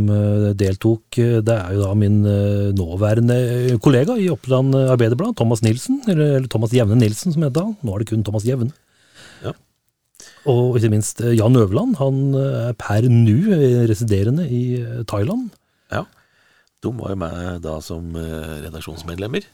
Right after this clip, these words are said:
Speaker 1: Mm.
Speaker 2: Eh, og Thomas Jevne, han skrev jo ganske mye, eh, go-, ganske lenge.
Speaker 1: Mm.
Speaker 2: Eh, Jan Øverland, han var jo da, eh, hot artist i, fremdeles i, lokalt, liksom, herover,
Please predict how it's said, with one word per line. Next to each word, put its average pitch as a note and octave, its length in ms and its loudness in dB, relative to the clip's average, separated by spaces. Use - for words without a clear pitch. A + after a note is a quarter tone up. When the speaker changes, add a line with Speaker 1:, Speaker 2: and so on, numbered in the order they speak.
Speaker 1:
Mm. C#3 240 2
Speaker 2:
Eh, F2 600 -6
og F2+ 920 -8
Thomas - 300 -14
Jevne, F2 340 -8
han D3+ 160 -6
skrev - 460 -14
jo G2 260 -6
ganske F2 260 -10
mye, G2+ 280 -10
eh, F#2+ 460 -10
go-, - 140 -8
ganske - 320 -14
lenge. D#3+ 240 -10
Speaker 1:
Mm. A#2+ 220 2
Speaker 2:
Eh, F#2+ 320 -8
Jan F2+ 160 -8
Øverland, F#2+ 300 -8
han F#2 200 -6
var E2 460 -12
jo F#2 320 -6
da, D#2 180 -8
eh, F2 800 -14
hot - 480 -10
artist - 580 -10
i, F#2+ 480 -8
fremdeles G2+ 380 -6
i, F#2 1200 -8
lokalt, F#2 500 -8
liksom, - 260 -8
herover, A2+ 400 -8